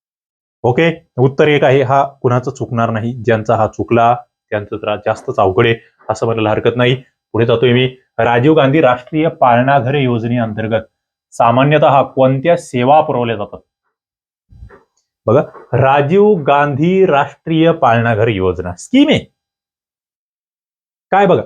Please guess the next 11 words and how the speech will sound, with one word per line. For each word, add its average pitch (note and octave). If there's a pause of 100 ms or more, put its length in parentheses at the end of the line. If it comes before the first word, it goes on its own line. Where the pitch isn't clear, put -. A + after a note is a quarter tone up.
(140)
मुलांसाठी F#3
आरोग्य F3+
सेवा F#3
आणि F3+
वैद्यकीय C#3+
सहाय्य, C3+ (460)
नोकरदार F3+
मातांच्या F3
मुलांसाठी F3
मोफत D3
शिक्षण, C#3